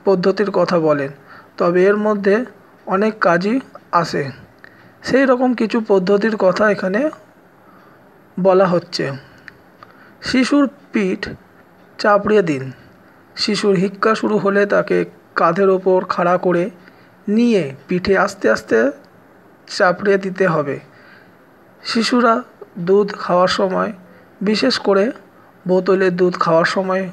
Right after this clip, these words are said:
অনেক সময় প্রচুর বাতাস গিলে ফেলে। এতে তাদের পাকস্থলী বাতাসে ফুলে ওঠে, হিক্কা শুরু হয়। এই সময় শিশুকে খাড়া করে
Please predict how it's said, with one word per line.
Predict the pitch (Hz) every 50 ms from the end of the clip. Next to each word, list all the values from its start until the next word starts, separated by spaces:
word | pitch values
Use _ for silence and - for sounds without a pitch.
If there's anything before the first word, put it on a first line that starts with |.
| - -
অনেক | - 170 175 175 185 180 185
সময় | - 202 185 180 175 175 175
প্রচুর | - 190 185 - 247 240 214
বাতাস | 202 180 170 165 - 196 202 208 202 - - - - _ _ - 175 170
গিলে | 190 202 208 226 226
ফেলে। | - 202 180 143 139 135 139 - - - - - - - - - - - - - - _
এতে | 226 220 214 - 254 247
তাদের | 233 208 196 196 196 196 190
পাকস্থলী | 196 185 180 180 196 202 196 - 202 190 185 185 185
বাতাসে | 185 175 160 156 - 180 - - 185 170 165
ফুলে | - - 185 196 202
ওঠে, | 196 196 190 208 202 214 220 - - - - - - - - - - - - - -
হিক্কা | 220 220 - - 226 226
শুরু | 220 - 196 175 175
হয়। | 165 190 185 160 127 - - - - - - - _ _
এই | 214 208 220
সময় | - 254 220 220 220 226
শিশুকে | - - 180 196 185 180 190 196 196
খাড়া | 190 - - 180 180 185 185
করে | 185 202 170 170 196